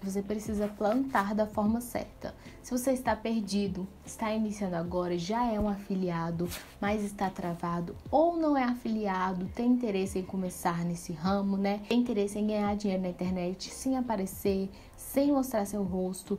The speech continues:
Você quer aprender como criar uma estrutura básica inicial de um perfil sem aparecer, sem se expor, sem seguir pessoas conhecidas, seus amigos, as pessoas nem vão saber que é você. Tem um método que foi feito exclusivamente pra você,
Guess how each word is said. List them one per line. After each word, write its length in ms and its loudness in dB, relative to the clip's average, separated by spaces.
Você 320 2
quer 160 0
aprender 580 2
como 280 6
criar 420 2
uma 120 2
estrutura 480 -2
básica 540 2
inicial 400 0
de 80 -4
um 80 -2
perfil 400 -2
sem 260 -2
aparecer, 800 -2
sem 320 2
se 180 -4
expor, 560 0
sem 220 0
seguir 340 -2
pessoas 480 -4
conhecidas, 1000 0
seus 280 -4
amigos, 680 0
as 140 -4
pessoas 300 -2
nem 160 4
vão 100 6
saber 460 -2
que 120 -8
é 60 0
você. 420 -4
Tem 220 6
um 60 6
método 500 2
que 80 -8
foi 160 0
feito 380 -2
exclusivamente 1080 4
pra 120 -2
você, 460 -2